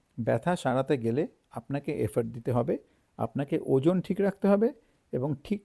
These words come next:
স্ট্রেচিং এক্সারসাইজ করতে হবে। নেক্সট এক্সারসাইজ হচ্ছে যে হাউসহোল্ড চোর যেটাকে বলে, মানে ঘরের কাজ। আপনি specially যদি আপনি ডায়াবেটিস কমাতে চান,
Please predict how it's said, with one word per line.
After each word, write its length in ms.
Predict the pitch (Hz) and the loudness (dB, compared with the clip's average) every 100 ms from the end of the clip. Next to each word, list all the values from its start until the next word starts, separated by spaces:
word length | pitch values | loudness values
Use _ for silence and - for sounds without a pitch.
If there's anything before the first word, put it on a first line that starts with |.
| - | -10
স্ট্রেচিং 460 | - 135 117 - - 123 | -2 2 2 0 -6 -6
এক্সারসাইজ 360 | - 123 131 | -4 -2 -2
করতে 320 | - 101 - | -4 -8 -6
হবে। 240 | 117 - - _ _ _ _ _ _ _ _ _ 139 | -6 -8 -12 _ _ _ _ _ _ _ _ _ 0
নেক্সট 320 | 147 - - | 2 2 0
এক্সারসাইজ 560 | 151 - 151 170 175 - _ _ | -2 4 4 4 2 -10 _ _
হচ্ছে 420 | - 135 - 165 285 _ _ _ - | -2 -2 4 2 2 _ _ _ -10
যে 280 | 123 151 233 - - | 2 4 4 -4 -4
হাউসহোল্ড 600 | - 160 180 180 170 143 | 4 6 6 4 2 2
চোর 280 | 139 135 | 2 2
যেটাকে 280 | 110 107 - | 2 -4 -6
বলে, 200 | - - - _ _ _ - | -10 -12 -16 _ _ _ -2
মানে 280 | 160 202 294 - - 110 | 2 2 0 -6 -12 -8
ঘরের 400 | 104 120 147 165 | 0 6 6 4
কাজ। 340 | - - - _ _ _ _ _ _ - | 0 -6 -8 _ _ _ _ _ _ -4
আপনি 400 | 143 - 185 196 | -4 -2 -2 0
specially 640 | - 143 131 151 117 120 | 0 0 2 2 2 0
যদি 300 | 120 147 185 | 0 2 4
আপনি 200 | 165 131 | 2 2
ডায়াবেটিস 520 | 135 127 127 139 139 | 2 4 2 -2 -4
কমাতে 340 | - 113 117 120 | -2 -2 0 0
চান, 300 | 120 98 | 0 -2